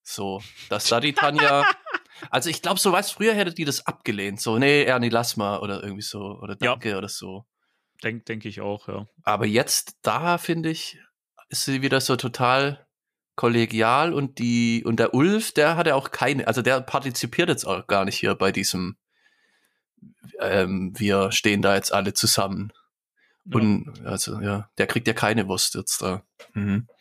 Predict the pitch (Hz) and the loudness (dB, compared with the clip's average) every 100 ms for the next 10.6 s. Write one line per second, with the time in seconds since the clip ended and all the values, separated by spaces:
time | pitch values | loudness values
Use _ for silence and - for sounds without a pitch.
0 | - - - - 147 285 - 135 127 - | -20 -10 -10 -4 -6 -4 -6 -2 -4 -2
1 | 151 233 - - - - 262 - 202 - | -4 -4 -6 -10 -8 -6 -6 0 0 2
2 | 147 - 160 - 131 143 160 135 139 139 | 2 2 -2 -2 -6 -4 -4 -4 -2 0
3 | 156 147 143 - 127 - 175 - 131 135 | 2 2 2 -2 -2 -2 -2 0 0 0
4 | - 131 131 131 131 135 - 131 117 120 | 0 2 2 2 2 0 0 0 2 2
5 | 127 120 110 135 143 - 101 101 101 101 | 2 -2 -2 0 0 0 -2 -2 -4 -2
6 | 104 104 104 107 - 117 113 110 113 117 | -2 -2 -2 -2 -4 2 4 4 2 4
7 | 107 107 107 104 117 107 107 117 110 - | 4 4 0 -2 -2 0 -2 0 0 0
8 | 170 101 101 101 101 98 117 104 104 107 | -2 -2 -2 -4 -4 4 4 6 4 4
9 | - - - - - 98 120 - _ - | 0 -10 -14 -12 -2 2 2 0 _ -20
10 | - 127 104 131 - - | -4 -2 2 0 2 -2